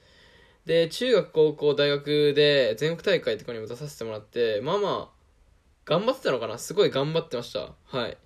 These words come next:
で、今は、大学生なんですけど、去年ちょっと一年休学して、フィリピンとカナダの方に行ってたので、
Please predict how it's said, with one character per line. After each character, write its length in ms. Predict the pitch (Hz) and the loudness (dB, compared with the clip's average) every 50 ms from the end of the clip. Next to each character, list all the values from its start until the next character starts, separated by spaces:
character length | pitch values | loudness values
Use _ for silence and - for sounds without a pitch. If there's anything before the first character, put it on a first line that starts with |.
| _ _ _ _ _ _ - - - - - - - - - _ _ _ | _ _ _ _ _ _ -20 -20 -20 -20 -20 -20 -20 -20 -20 _ _ _
で、 680 | 143 160 175 175 170 165 170 165 165 160 156 104 - - _ _ _ _ _ _ _ _ | 0 4 6 6 6 6 6 4 4 2 2 0 -4 -10 _ _ _ _ _ _ _ _
今 360 | 170 208 254 285 311 202 160 139 | -2 -2 -2 0 0 2 2 4
は、 600 | 135 135 139 143 139 135 127 110 87 57 - - _ _ _ _ _ _ _ _ _ _ _ _ _ _ | 4 4 2 2 0 0 -2 -2 -6 -10 -14 -20 _ _ _ _ _ _ _ _ _ _ _ _ _ _
大 160 | 160 175 202 | 2 4 4
学 160 | 226 233 233 | 4 2 -2
生 180 | - - 170 147 | -2 -2 -2 -2
な 80 | 131 123 | -2 -4
ん 60 | 120 | -8
で 60 | 120 | -10
す 80 | 120 - | -12 -12
け 80 | - 127 | -10 -6
ど、 400 | 127 123 120 117 107 101 - - _ - _ _ _ | -4 -2 -2 -2 -4 -6 -8 -12 _ -20 _ _ _
去 140 | _ - 285 | _ -4 -2
年 180 | 277 185 139 131 | 0 0 -2 -2
ち 100 | - 147 | -6 -8
ょ 20 | |
っ 20 | - | -6
と 100 | - - | -4 -6
一 180 | 131 135 - - | -6 -4 -4 -2
年 180 | 202 151 127 | -2 -2 -2
休 200 | 135 - 180 185 | -2 0 2 2
学 180 | 190 190 185 - | 2 2 0 -4
し 140 | - - - | -12 -6 0
て、 260 | - 175 165 135 117 | 6 6 6 6 6
フ 140 | 120 - 214 | 2 -2 -4
ィ 20 | |
リ 80 | - - | -4 -4
ピ 160 | - - 127 | -4 -4 -6
ン 60 | 113 | -6
と 100 | 110 120 | -6 -6
カ 100 | 127 156 156 | -4 -2 0
ナ 60 | 143 | 0
ダ 80 | 123 | 0
の 80 | 113 113 | -2 -2
方 200 | 123 135 113 107 | -6 -6 -8 -8
に 60 | 107 | -8
行 60 | 107 | -10
っ 60 | 104 - | -14 -12
て 60 | - | -10
た 100 | - 113 | -8 -6
の 80 | 104 | -6
で、 460 | 101 107 117 117 113 110 95 69 - | -4 -2 -2 0 0 -2 -2 -6 -8